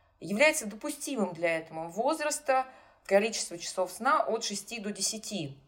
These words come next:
Но тут главное, опять же таки, ориентироваться по собственному самочувствию. Если нет, э, в течение дня сонливости, если вы активно справляетесь с задачами, то, возможно, действительно вам этого сна достаточно.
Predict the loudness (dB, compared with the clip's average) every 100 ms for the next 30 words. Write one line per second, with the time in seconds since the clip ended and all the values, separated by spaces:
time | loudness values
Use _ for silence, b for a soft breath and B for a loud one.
0 | _ _ _ _ _ 2 6 6 6 2
1 | -6 -10 -2 4 4 4 -4 -6 -6 -8
2 | -8 -2 -2 -4 -10 -6 -6 -6 -6 -6
3 | -6 -10 -12 -12 -12 -12 -4 -4 -4 -10
4 | -10 -6 -6 -4 -4 -4 -2 -2 -4 -4
5 | -4 -4 -8 -10 -4 -4 -4 -4 -4 0
6 | 2 2 2 -2 -4 -4 -6 -8 B B
7 | _ -2 0 4 4 4 -2 -4 -4 2
8 | 2 2 -4 -4 -8 0 4 4 2 -4
9 | -8 -8 B B _ -2 0 0 -2 2
10 | 2 4 2 2 -6 -8 -6 -6 -4 2
11 | 4 2 -4 -8 -4 -4 -2 0 2 2
12 | -2 -14 -14